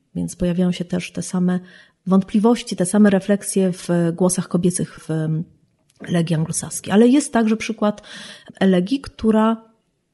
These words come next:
opisuje porzucone, zdewastowane miasto, czyli ruiny.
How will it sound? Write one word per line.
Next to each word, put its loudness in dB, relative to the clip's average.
opisuje 0
porzucone, 0
zdewastowane 6
miasto, 2
czyli 0
ruiny. 4